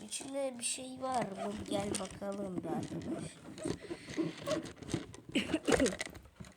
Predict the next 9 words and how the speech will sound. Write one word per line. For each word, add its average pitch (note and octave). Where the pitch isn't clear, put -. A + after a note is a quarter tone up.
He, A3+
içinde A#3+
hep B3+
şöyle A#3+
poşet, A3+
kullanım A3
kağıdı G#3
falan G#3
var. F3